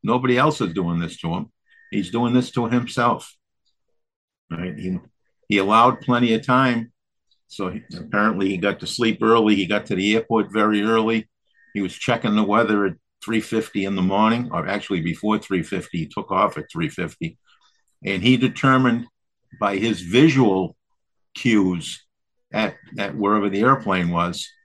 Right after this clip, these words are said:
that the weather was better than what the weather reports said were gonna be.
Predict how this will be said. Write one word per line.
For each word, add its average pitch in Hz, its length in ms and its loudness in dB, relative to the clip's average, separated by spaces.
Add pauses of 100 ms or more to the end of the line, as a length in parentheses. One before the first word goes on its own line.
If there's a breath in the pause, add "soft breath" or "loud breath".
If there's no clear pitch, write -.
(540)
that 98 140 -2
the 113 80 4
weather 120 280 6
was 104 160 2
better 113 300 2
than 110 200 2
what 107 160 0
the 113 100 0
weather 123 280 2
reports 90 680 -4
said 87 300 -6
were 78 100 -10
gonna 80 260 -4
be. 76 240 -12